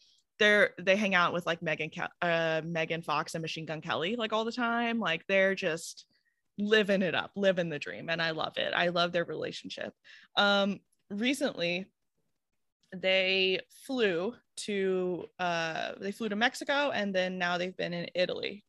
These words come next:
just living their best lives. Um, this is a big deal because Travis Barker almost died in a plane crash. He was in this crazy plane crash, like, I think, like, ten years ago or something.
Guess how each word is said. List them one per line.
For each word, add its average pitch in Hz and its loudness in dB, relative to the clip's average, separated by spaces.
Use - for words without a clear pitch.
just - -12
living 190 -4
their - -6
best - -8
lives. - -12
Um, 202 4
this 247 2
is 392 0
a 392 4
big 220 4
deal 147 -2
because 180 0
Travis 294 0
Barker 185 2
almost 220 0
died 170 4
in 156 -6
a 151 -6
plane - -10
crash. - -8
He 240 -4
was 269 -2
in 214 -2
this 196 -4
crazy 254 -2
plane 175 -4
crash, 165 -4
like, - -4
I - -20
think, - -14
like, - -14
ten 190 -4
years 160 -6
ago - -8
or 98 -6
something. - -10